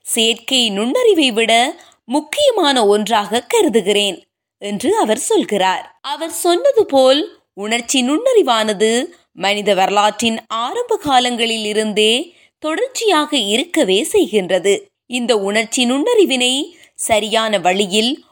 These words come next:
ஒரு கருவியாக பிரயோகித்தே, மிக பெரும் சிக்கல்கள், பிரச்சனைகளுக்கெல்லாம் தீர்வாக பல புதிய கண்டுபிடிப்புகளை விஞ்ஞானிகள் முன்வைத்தனர். சாதாரண மக்களுக்கும்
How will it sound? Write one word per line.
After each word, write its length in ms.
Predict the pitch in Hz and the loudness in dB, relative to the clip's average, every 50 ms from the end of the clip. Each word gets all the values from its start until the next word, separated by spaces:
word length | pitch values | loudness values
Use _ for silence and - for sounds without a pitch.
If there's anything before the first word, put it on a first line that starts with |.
| _ _ | _ _
ஒரு 260 | - - 277 302 302 | -2 -2 0 0 -2
கருவியாக 720 | - - 302 311 - 440 539 523 480 403 370 302 302 294 302 - 285 | 0 0 0 2 0 -2 -2 -2 0 0 2 2 0 0 0 0 0
பிரயோகித்தே, 840 | 269 285 349 440 427 415 359 349 - - 269 269 269 269 294 320 349 - - _ _ | 0 0 0 0 2 2 2 0 0 -2 -2 0 0 0 -2 -4 -8 -14 -20 _ _
மிக 300 | - 180 196 - 240 220 | -12 -10 -4 -2 -2 -2
பெரும் 360 | - - 247 226 226 233 240 | 0 -2 0 0 0 -2 -2
சிக்கல்கள், 920 | 240 - - 339 339 339 - 508 466 370 - 294 269 269 285 311 359 - _ _ _ _ _ - | -2 0 0 0 -2 0 0 0 0 0 0 0 0 0 -2 -4 -8 -10 _ _ _ _ _ -8
பிரச்சனைகளுக்கெல்லாம் 1200 | 302 311 311 - - 508 523 494 - 381 320 277 277 - - - 254 240 233 226 220 226 233 247 277 349 - _ _ _ _ | -8 -6 -4 -2 -2 0 0 0 0 0 0 0 0 -2 -2 -2 -2 0 0 0 2 2 0 0 -2 -6 -10 _ _ _ _
தீர்வாக 920 | _ 302 311 339 480 508 - 415 349 302 - - 247 240 240 262 320 349 - | _ -8 -6 -4 -4 -4 -2 0 0 -2 0 0 2 2 2 0 -2 -4 -8
பல 240 | - 202 190 190 190 | -8 -6 -6 -6 -2
புதிய 380 | - 220 214 190 226 233 240 240 - | -2 0 0 2 2 2 0 0 -2
கண்டுபிடிப்புகளை 1160 | 269 269 294 370 - 494 - 403 330 320 302 - 269 240 - 254 240 233 233 240 247 285 370 - - - - _ _ | -2 -2 -2 0 0 0 2 2 0 0 -2 -4 -6 -6 -2 -2 0 0 0 0 -2 -4 -6 -10 -16 -20 -20 _ _
விஞ்ஞானிகள் 840 | _ 180 240 277 294 466 508 494 349 247 226 196 - 190 196 233 381 | _ -4 -2 -2 -2 -2 -2 -2 -2 -2 -2 -2 -2 -2 -2 -2 -2
முன்வைத்தனர். 800 | 466 427 302 233 190 190 185 185 - - 208 196 196 190 180 - - _ _ _ | -2 0 0 0 0 0 -2 -2 -2 -4 -2 0 0 -2 -2 -4 -8 _ _ _
சாதாரண 720 | - - - 202 196 202 196 208 208 208 208 208 202 196 | -8 -4 0 0 2 2 2 2 0 0 0 -2 -4 -2
மக்களுக்கும் 1000 | 175 180 185 185 - - 403 403 392 349 - - - 277 277 269 285 370 - | -2 -2 -2 -2 0 2 2 4 4 2 0 0 0 2 2 2 0 -2 -6